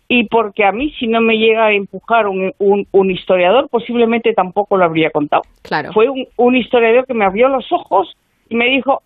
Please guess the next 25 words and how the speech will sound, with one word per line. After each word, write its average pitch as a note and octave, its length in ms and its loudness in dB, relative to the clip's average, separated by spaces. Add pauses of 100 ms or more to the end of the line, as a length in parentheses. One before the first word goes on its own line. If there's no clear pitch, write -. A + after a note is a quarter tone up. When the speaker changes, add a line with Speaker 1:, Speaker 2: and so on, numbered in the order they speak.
Speaker 1:
"Esta C#4 520 0
es C#4+ 160 -4 (140)
tu C4 240 2
obligación G#3 800 0
moral". G3+ 460 2 (100)
Y F#3+ 120 -12
claro, A#3+ 340 2 (580)
lo F3+ 140 0
entendí F3+ 400 0
perfectamente. G#3+ 760 -2 (340)
"Esto A#3+ 260 0
lo A#3 120 0
tiene C#4 180 0
que A#3+ 120 -2
contar G#3+ 320 2
alguien C4 260 -2
porque A#3+ 180 -12
si G3+ 80 -12
no, B3 120 -4
no A#3+ 160 -4
se G3 100 -8
va F#3 120 4
a - 20 0
hacer D#3+ 300 -2
nunca". C4 320 -2